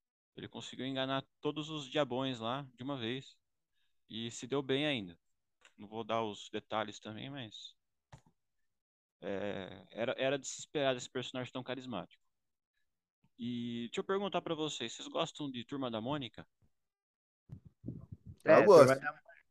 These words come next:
Speaker 2: Ô, ô, Guinness.
Speaker 1: Ah.
Speaker 2: É, antes de falar de Turma da Mônica, né, que é um clássico, né, que a
Speaker 1: Sim.
Speaker 2: gente já lia antes de saber ler, eu já, já lia antes Turma da Mônica antes de saber ler, eu gostava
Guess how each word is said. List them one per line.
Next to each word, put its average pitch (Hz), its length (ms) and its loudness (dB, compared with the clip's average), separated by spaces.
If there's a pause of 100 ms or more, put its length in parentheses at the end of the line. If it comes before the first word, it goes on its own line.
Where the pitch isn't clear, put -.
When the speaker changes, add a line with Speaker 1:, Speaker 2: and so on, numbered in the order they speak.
(540)
Speaker 2:
Ô, 214 100 12
ô, 214 60 12
Guinness. 214 540 6 (140)
Speaker 1:
Ah. 139 280 -2 (680)
Speaker 2:
É, 135 180 8
antes 156 120 4
de 202 80 -2
falar 220 220 12
de 202 60 8
Turma 185 180 12
da 151 140 10
Mônica, 160 340 8
né, 139 120 6
que 143 100 2
é - 20 6
um 131 100 4
clássico, 143 580 8
né, 131 260 0 (120)
que 127 80 8
a 123 60 12
Speaker 1:
Sim. 117 40 10
Speaker 2:
gente 117 540 6 (560)
já 139 220 12
lia 151 300 12
antes 156 160 8
de - 40 4
saber 143 260 12
ler, 175 420 10
eu 170 340 6
já, 147 140 12
já - 320 10
lia 180 200 12
antes 196 240 12
Turma 170 300 12
da 170 120 12
Mônica 190 280 10
antes 208 100 8
de - 40 4
saber 233 220 10
ler, 160 180 10
eu 120 80 6
gostava 147 300 4